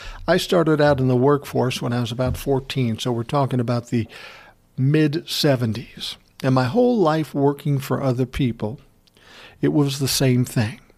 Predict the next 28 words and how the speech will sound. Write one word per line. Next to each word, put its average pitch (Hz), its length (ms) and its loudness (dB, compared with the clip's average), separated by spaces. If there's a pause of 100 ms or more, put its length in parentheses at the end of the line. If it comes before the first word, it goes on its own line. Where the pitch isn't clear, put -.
(260)
The 127 80 -2
people 151 360 0
that 135 280 -2
owned 147 280 4
the 117 60 0
companies, - 640 -10
the 123 80 -4
people 147 340 -2
that 135 240 0
managed 135 560 2
the 117 80 -2
companies, 113 580 -8 (380)
they 214 360 0
all 196 280 0
acted 175 360 -2
like 147 260 0
they 165 160 2
were 131 220 -2
elite, 143 680 -4 (720)
that 135 140 0
they 196 120 4
were 175 180 2
the 131 160 -4
driving 151 680 0
force 165 400 0
behind 143 540 -2
these 123 260 0
companies, 139 680 -2